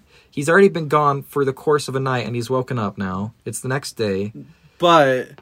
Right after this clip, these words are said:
Speaker 2: I don't think the grandpa likes him. I think the grandpa's honestly like, "Thank you."
Speaker 1: "That was my chance."
Speaker 2: Right? Like, the, the
Speaker 1: "Oh, the little snot ran away."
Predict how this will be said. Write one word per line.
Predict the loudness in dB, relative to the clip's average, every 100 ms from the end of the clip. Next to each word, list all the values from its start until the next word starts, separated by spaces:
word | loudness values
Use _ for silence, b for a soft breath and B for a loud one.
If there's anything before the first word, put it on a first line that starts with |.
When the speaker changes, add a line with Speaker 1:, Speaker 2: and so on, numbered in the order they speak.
| _ _ _ _
Speaker 2:
I | -2 -2
don't | -2 2 4 4 2 0
think | 0 0
the | -2
grandpa | 2 2 4 2
likes | 4 2 -2 -2
him. | -2 2
I | 2
think | 2 -2
the | -2
grandpa's | -2 -2 0 0
honestly | 0 -2 0 0
like, | 2 0 -2 b b b b _ _ _
"Thank | 4 6 4 -2
you." | 0
Speaker 1:
"That | 2
was | 2 2
my | 0 0
chance." | 0 2 2 0 -8 -10 -10 -10 -4
Speaker 2:
Right? | 2 4 4
Like, | 2 -2 -4 -14
the, | -12 -6 -2 -2 -4 B B
the | -2 0 0
Speaker 1:
"Oh, | 2 4 6
the |
little | 6 6 4
snot | 2 2 4 4 4
ran | -2 -2 -2
away." | -2 -2 -2 -4 -8